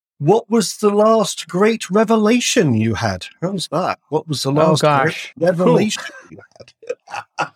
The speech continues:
Speaker 2: Uh, there are so many. I think the longer <laughs> you've been working and, and been alive, the more you realize you don't know.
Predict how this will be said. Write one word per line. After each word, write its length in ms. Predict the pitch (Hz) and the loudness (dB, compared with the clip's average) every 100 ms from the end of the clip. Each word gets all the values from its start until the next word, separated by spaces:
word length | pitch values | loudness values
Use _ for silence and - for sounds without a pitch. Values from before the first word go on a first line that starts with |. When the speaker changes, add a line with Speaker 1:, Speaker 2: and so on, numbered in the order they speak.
| - | -8
Speaker 2:
Uh, 480 | - 165 160 156 147 - | -2 2 2 2 0 0
there 160 | 165 156 | 0 2
are 120 | 156 | 0
so 240 | - 170 | 0 0
many. 320 | 160 151 139 127 | 2 2 2 0
I 100 | 127 | 0
think 220 | 156 - | -2 0
the 120 | 147 | 0
longer 320 | 139 143 151 180 | 0 0 0 -2
<laughs> 20 | 190 | -2
you've 200 | 185 151 | -4 -2
been 220 | 156 147 | 0 2
working 520 | 151 - 165 156 156 | 0 2 0 2 2
and, 300 | 147 151 143 - | 2 0 -4 -8
and 480 | 147 143 143 143 151 | -4 -2 0 0 0
been 120 | 147 | 2
alive, 440 | 139 143 143 147 | 2 2 2 0
the 80 | 143 | -2
more 180 | 143 143 | -2 -2
you 140 | 143 | 0
realize 300 | 143 139 143 | 0 0 0
you 100 | 147 | 0
don't 320 | 131 147 143 | 0 0 0
know. 360 | 143 131 127 | 0 0 -2